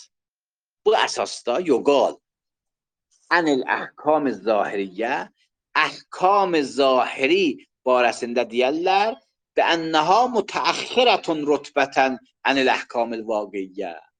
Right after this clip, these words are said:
Rütbə baxımından əhkam-ı vaqiidən sonradır. Rütbə, yəni cərəyani ki, bir, e, istinbatda dərdə dəyər. Sən əgər hökm-ü vaqiyə yetişmirsən də, hökm-ü zahiri orada yoxdur.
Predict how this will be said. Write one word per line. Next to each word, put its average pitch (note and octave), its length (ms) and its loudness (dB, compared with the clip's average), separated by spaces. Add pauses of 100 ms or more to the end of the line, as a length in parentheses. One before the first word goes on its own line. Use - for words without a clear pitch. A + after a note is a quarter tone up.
(400)
Rütbə G3 480 2
baxımından G#3+ 800 0 (400)
əhkam-ı D3+ 500 0
vaqiidən C3 800 0
sonradır. G2 480 -4 (320)
Rütbə, B2+ 480 -4
yəni D#3 300 -6 (760)
cərəyani C#3+ 960 0
ki, E3 260 -6 (640)
bir, C3+ 260 2 (520)
e, D#2+ 160 -6
istinbatda B2 960 -2
dərdə G2+ 340 0
dəyər. F#2 280 -4
Sən E3 180 -4
əgər C3 340 0
hökm-ü B2+ 440 -4
vaqiyə A#2 680 0
yetişmirsən A2+ 640 -6
də, G3 80 2
hökm-ü D3 320 -2
zahiri B2 520 -2
orada D#3 280 2
yoxdur. E3 420 -2